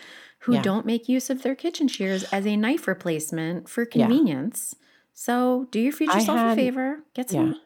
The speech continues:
Speaker 1: get some kitchen shears.
Speaker 2: Get some, just do it, guys,
Speaker 1: Just
Speaker 2: okay?
Speaker 1: do
Speaker 2: Just
Speaker 1: it.
Speaker 2: stop questioning your life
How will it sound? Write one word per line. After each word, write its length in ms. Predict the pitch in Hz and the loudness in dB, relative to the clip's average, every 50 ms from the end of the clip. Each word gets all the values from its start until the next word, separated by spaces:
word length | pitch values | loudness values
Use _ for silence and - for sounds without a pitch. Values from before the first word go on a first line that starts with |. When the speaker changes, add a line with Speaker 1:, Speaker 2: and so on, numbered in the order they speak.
| _ _ - | _ _ -10
Speaker 1:
get 180 | 190 208 - | -10 -10 -6
some 160 | - 294 294 | -4 -4 -4
kitchen 360 | 285 - 277 - - - - 302 | -4 -6 -10 -12 -12 -12 -12 -12
shears. 260 | - - - - - - | -12 -14 -16 -16 -6 -2
Speaker 2:
Get 140 | 196 208 | -2 -2
some, 240 | - - - 311 311 294 - _ _ _ - - - | -2 -2 -2 -2 -2 -4 -6 _ _ _ -20 -16 -8
just 300 | - - 277 - - - | -4 -4 -4 -4 -4 -4
do 160 | - 214 190 | -2 0 0
it, 120 | 240 - - | 0 -2 -4
guys, 320 | - 139 127 127 123 131 131 311 | -6 -6 -4 -4 -2 -2 -2 -2
Speaker 1:
Just 40 | - | -4
Speaker 2:
okay? 260 | - - - 233 226 226 | -2 0 2 2 4 4
Speaker 1:
do 60 | 220 | 2
Speaker 2:
Just 220 | - 233 - - | 2 0 -4 -6
Speaker 1:
it. 40 | - | -4
Speaker 2:
stop 220 | - 254 277 269 - | -2 -2 -2 -2 -2
questioning 600 | - 196 196 196 - - - 202 190 165 151 143 | 0 0 0 0 -2 -4 0 0 0 2 0 0
your 100 | 147 147 | 0 0
life 640 | 139 139 147 170 220 233 170 - - - - - - | 0 0 0 2 2 2 0 0 -2 -6 -8 -10 -10